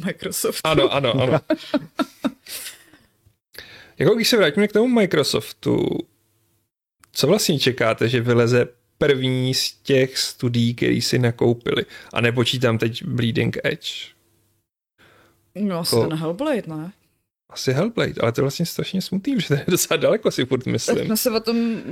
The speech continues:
Speaker 1: bavili, že Hellblade je určitě první z těch, jako,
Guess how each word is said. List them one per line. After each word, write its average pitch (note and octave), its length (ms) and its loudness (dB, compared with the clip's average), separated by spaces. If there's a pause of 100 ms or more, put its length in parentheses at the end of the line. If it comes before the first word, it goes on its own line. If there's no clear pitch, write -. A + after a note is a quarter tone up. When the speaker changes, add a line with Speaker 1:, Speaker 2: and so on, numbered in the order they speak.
Speaker 1:
bavili, A3+ 560 4
že A3+ 560 4 (140)
Hellblade G#3+ 600 0
je G#3+ 120 0
určitě A3 340 -2
první G#3 340 -4
z - 60 -10
těch, G#3+ 200 -8
jako, G#3 220 -8